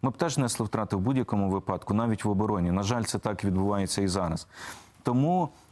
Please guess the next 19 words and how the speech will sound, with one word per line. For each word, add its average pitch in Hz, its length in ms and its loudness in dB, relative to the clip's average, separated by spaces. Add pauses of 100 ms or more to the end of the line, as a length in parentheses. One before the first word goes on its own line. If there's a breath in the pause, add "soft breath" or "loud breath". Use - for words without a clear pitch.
потрібно 131 460 2
було 127 240 2
вирішити 117 500 0
задачу, 110 440 0
спробувати 107 580 0
піти 107 260 0
в 98 80 2
наступ. 95 440 -2
Він 123 140 2
вдався 113 400 0
так, 110 220 -2
як 113 160 -2
він 117 120 2
вдався, 107 420 0
по 101 120 -4
територіально 104 680 0
ми 101 120 2
вже 95 180 0
визначились. 95 680 0